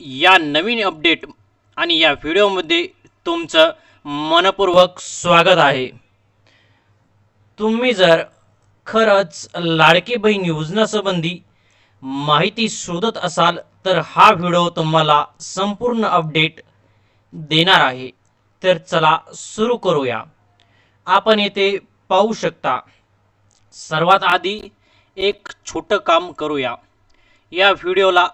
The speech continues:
लाईक करा आणि जर चॅनलवर तुम्ही नवीन असाल तर चॅनलला लगेच सबस्क्राईब करून घ्या. <clears throat> आता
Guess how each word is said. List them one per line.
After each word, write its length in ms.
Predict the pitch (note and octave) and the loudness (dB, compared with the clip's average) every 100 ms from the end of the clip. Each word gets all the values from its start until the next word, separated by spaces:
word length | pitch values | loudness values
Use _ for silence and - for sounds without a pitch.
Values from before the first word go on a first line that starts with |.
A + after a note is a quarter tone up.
| - | -8
लाईक 360 | D3 F3 G3 - | -2 0 0 0
करा 220 | F3+ C#3+ C3 _ _ _ E4+ | 0 2 0 _ _ _ -2
आणि 320 | E4 G4 G4 | -2 0 -6
जर 220 | D#4 G4 - | -4 -4 -6
चॅनलवर 600 | - F3+ F3 A3 A3+ F#3 F#3 _ _ _ _ _ - | -8 0 0 2 2 2 0 _ _ _ _ _ -10
तुम्ही 280 | G3 G#3 G3 | -6 -4 -4
नवीन 480 | D3+ D3 F3+ A#3 A3 | -2 -2 0 2 2
असाल 480 | F#3 - D#4 D#4+ E4+ _ _ _ - | 2 2 0 0 -2 _ _ _ -10
तर 100 | D4 - - | -10 -10 -8
चॅनलला 580 | E4 E4+ F4+ F#4 F4 | -2 0 0 -2 -2
लगेच 460 | E4+ D4+ D4+ E4 - _ | 0 -2 -4 -6 -12 _
सबस्क्राईब 680 | - - D#4+ - - F4 E4+ - | -18 -12 -12 -12 -8 -2 -2 -2
करून 340 | D3+ D3 C#3+ | -4 -4 -6
घ्या. 320 | B2 A2+ A2+ A#2 _ _ _ _ _ _ _ _ _ _ _ _ | -10 -12 -12 -12 _ _ _ _ _ _ _ _ _ _ _ _
<clears throat> 140 | G#3 G#3+ | -6 -2
आता 340 | D#4+ E4+ E4 | 0 2 4